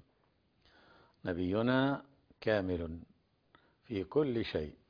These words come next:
في كل صفاته، كان أكمل الناس عليه الصلاة والسلام، ولم يكن أحد أكمل منه في شيء. حتى في قوته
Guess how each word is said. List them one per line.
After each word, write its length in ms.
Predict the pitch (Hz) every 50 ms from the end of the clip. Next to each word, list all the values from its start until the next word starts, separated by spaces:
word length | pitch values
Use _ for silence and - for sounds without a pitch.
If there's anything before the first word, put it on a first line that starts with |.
| _ _ -
في 100 | 110 95
كل 340 | - 143 143 131 117 110
صفاته، 840 | - - 104 95 - 117 123 127 120 - 131 123 131 139 139 135 123 -
كان 240 | - 120 120 117 104
أكمل 640 | 98 95 110 131 127 - - - 101 104 117 117 107
الناس 640 | 98 92 92 101 113 120 131 147 143 - - - _ _ _ - - - - - - _ _ - -
عليه 340 | 101 92 95 104 107 92 92
الصلاة 480 | 90 - - 90 87 95 98 101 98 -
والسلام، 760 | 87 85 98 101 - - 95 90 92 101 107 117 123 131 - - _ _ _ _
ولم 360 | - 107 98 95 92 87 87 90
يكن 480 | 104 117 120 - - 110 101 98 -
أحد 680 | - - 120 - - - 104 95 90 107 113 107 90 85 - -
أكمل 600 | - 113 117 - - 98 92 101 110 104 98 92
منه 340 | 90 104 110 101 80 87 85
في 180 | 80 - 127 120
شيء. 260 | - - 76 67 - _ _ _ _ _ _ _ _ _ _ _ _ _ _ _ _ _ _ _ _ _ - _ _ - - - - - - - - - - - - - _ _ _ _ _ _ _ _ _ _ _ _
حتى 380 | - - 131 139 - - 143 127
في 120 | - 143
قوته 520 | 151 - 135 127 123 131 131 131 - 85